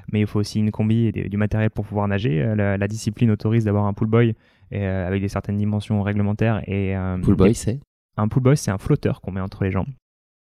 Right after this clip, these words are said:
Speaker 1: qui permet du coup de, d'aider à la flottaison, et, euh, des paddles, qui sont des plaquettes qu'on, qu'on met au bout des mains, un peu comme des pagaies, euh, en canoë, qui permettent de pousser un peu, un peu plus fort et un peu plus vite. Et donc on a tout, tout, euh, tout cet attirail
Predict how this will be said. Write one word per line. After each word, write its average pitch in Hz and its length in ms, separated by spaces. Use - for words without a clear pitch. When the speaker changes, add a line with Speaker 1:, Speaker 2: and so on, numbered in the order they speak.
Speaker 1:
qui - 80
permet 107 280
du 104 100
coup - 180
de, 101 220
d'aider 110 240
à 117 40
la 110 80
flottaison, 113 400
et, 113 220
euh, 101 380
des 101 160
paddles, 117 320
qui - 160
sont 104 160
des 95 140
plaquettes - 420
qu'on, 98 340
qu'on - 140
met 101 100
au 104 60
bout 208 100
des 98 80
mains, 202 160
un 107 40
peu 110 100
comme 104 160
des 98 80
pagaies, 95 380
euh, 92 100
en 110 60
canoë, 98 340
qui - 100
permettent 95 280
de 90 80
pousser - 260
un 95 60
peu, 104 240
un 104 80
peu 107 100
plus 110 140
fort 120 180
et 117 40
un 110 40
peu 107 120
plus 107 120
vite. 104 240
Et - 60
donc 98 220
on 104 60
a 98 80
tout, 123 220
tout, 123 380
euh, 104 320
tout - 120
cet - 180
attirail 123 500